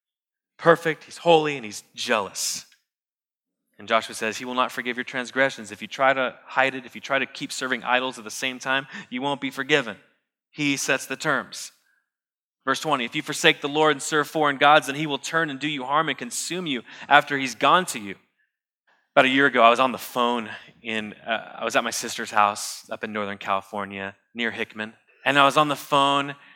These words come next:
and, and I was talking to a friend, and I was kinda walking around their neighborhood. I don't really know the neighborhood very well, but I was kinda walking around it, and there was a cul-de-sac.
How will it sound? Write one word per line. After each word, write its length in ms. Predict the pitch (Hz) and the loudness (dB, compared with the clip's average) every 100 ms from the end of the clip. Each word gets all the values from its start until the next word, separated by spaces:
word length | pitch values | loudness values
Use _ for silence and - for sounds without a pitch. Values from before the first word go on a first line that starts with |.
| _ | _
and, 220 | 123 123 | -2 0
and 80 | 120 | 2
I 40 | 120 | 0
was 120 | 117 | 4
talking 300 | 156 143 151 | 4 4 2
to 80 | 131 | 0
a 60 | |
friend, 380 | - 135 135 139 | 0 2 4 4
and 80 | 123 | 4
I 40 | |
was 100 | 120 | 4
kinda 200 | - 151 | 4 2
walking 360 | 127 131 135 147 | 8 6 6 2
around 140 | 135 | 2
their 100 | 131 | 2
neighborhood. 460 | 123 127 127 131 127 | 4 2 4 4 4
I 80 | 139 | 4
don't 80 | |
really 140 | 127 123 | 2 -2
know 140 | 113 | -2
the 80 | 110 | -2
neighborhood 380 | 107 110 110 110 | -2 -2 -2 -4
very 180 | 107 107 | -2 0
well, 180 | 110 | 0
but 120 | 110 110 | 2 0
I 60 | |
was 100 | 113 | 0
kinda 200 | - 120 | -2 -6
walking 360 | 107 113 117 120 | 2 2 2 0
around 300 | 110 113 110 | 0 0 -2
it, 40 | |
and 80 | 107 | -4
there 40 | |
was 120 | 110 110 | -6 -8
a 40 | |
cul-de-sac. 600 | - 113 113 - 117 117 | -10 -10 -8 2 2 2